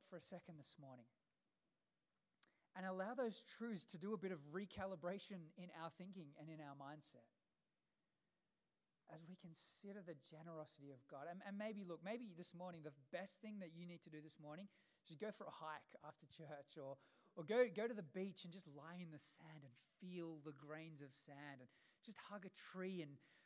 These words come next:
rub it, feel the texture and smell the, like, you know, like, I mean, everyone's like, "Wow, that person took lockdown real hard," you know.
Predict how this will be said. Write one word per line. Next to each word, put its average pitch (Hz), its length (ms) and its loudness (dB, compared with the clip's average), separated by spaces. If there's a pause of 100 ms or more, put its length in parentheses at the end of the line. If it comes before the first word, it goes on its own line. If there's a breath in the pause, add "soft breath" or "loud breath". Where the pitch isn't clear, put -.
(240 loud breath)
rub 214 240 10
it, 180 160 10
feel 220 240 4
the 190 80 4
texture - 480 2
and 170 160 0
smell 220 480 6
the, 208 160 4
like, 214 240 10
you 226 80 2
know, 165 320 6
like, 208 160 8 (480 loud breath)
I 185 100 0
mean, 190 80 6
everyone's 156 160 -2
like, - 80 -16
"Wow, 139 240 -4
that 139 160 -2
person - 400 -2
took 147 160 -2
lockdown 143 480 0
real 170 240 4
hard," 147 400 4
you 180 160 4
know. 180 240 6